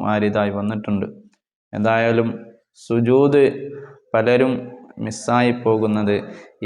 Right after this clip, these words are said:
ഏഴ് അവയവങ്ങൾ സുജൂദിൽ വെക്കുന്നില്ല എന്നുള്ളതാണ് നാം കണ്ടുവരുന്ന സുജൂദിലുള്ള തെറ്റ്. അപ്പൊ ഏഴ് അവയവങ്ങൾ കൃത്യമായി നിലത്ത് വെക്കണം. അതേപോലെ ചില ആളുകൾ തൊപ്പി വെക്കുമ്പോഴും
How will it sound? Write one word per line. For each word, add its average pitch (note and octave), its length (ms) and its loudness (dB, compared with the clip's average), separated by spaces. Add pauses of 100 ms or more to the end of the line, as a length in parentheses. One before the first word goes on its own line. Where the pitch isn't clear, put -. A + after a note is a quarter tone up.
(120)
ഏഴ് C#3 240 4 (140)
അവയവങ്ങൾ A2 520 2 (160)
സുജൂദിൽ A2 500 0
വെക്കുന്നില്ല G#2 540 0 (200)
എന്നുള്ളതാണ് G#2 580 0
നാം G2+ 160 -2 (160)
കണ്ടുവരുന്ന G2+ 540 -2
സുജൂദിലുള്ള G#2 640 -2 (100)
തെറ്റ്. - 260 -2 (600)
അപ്പൊ G#2+ 120 -6 (200)
ഏഴ് C#3+ 160 4 (120)
അവയവങ്ങൾ B2+ 480 4 (120)
കൃത്യമായി B2 720 2
നിലത്ത് A2 320 0
വെക്കണം. G#2 320 0 (120)
അതേപോലെ A2 560 2 (640)
ചില A2 160 2 (120)
ആളുകൾ A2 260 2 (220)
തൊപ്പി A2 340 0
വെക്കുമ്പോഴും G#2+ 560 2